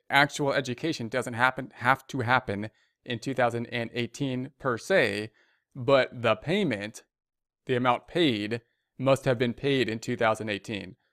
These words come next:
So we can imagine a situation where we had the payment in two thousand eighteen, but the class didn't start until two thousand nineteen. Well, as long as it started within the first three months of two thousand nineteen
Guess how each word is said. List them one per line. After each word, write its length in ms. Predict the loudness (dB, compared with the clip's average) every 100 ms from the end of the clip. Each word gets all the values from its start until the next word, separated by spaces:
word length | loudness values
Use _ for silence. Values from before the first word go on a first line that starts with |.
| _
So 140 | -4 0
we 100 | 2
can 120 | 2
imagine 340 | 6 6 4
a 60 | 0
situation 600 | -2 -4 0 0 0 -4
where 120 | -4
we 100 | -2
had 220 | 0 0
the 40 | -2
payment 380 | -6 -4 -4 -6
in 80 |
two 160 | -6 -2
thousand 280 | 0 0 -2
eighteen, 360 | -4 -4 -6
but 160 | -4 -4
the 140 | -4
class 360 | -4 2 4 4
didn't 220 | 0 -8
start 240 | 0 0 0
until 220 | -4 -8
two 160 | -6
thousand 320 | 2 2 2 -2
nineteen. 420 | -2 -2 -6 -2
Well, 140 | -2
as 100 | -2
long 200 | 2 2
as 80 | 2
it 100 | -4
started 320 | -2 -2 -2
within 180 | -2 -2
the 80 | -2
first 240 | -4 -4
three 160 | -2 2
months 400 | 4 2 0 -16 _ _ _ _ -4
of 180 | -4
two 140 | -2 0
thousand 320 | 2 0 0
nineteen 580 | -2 -2 -4 -6 -6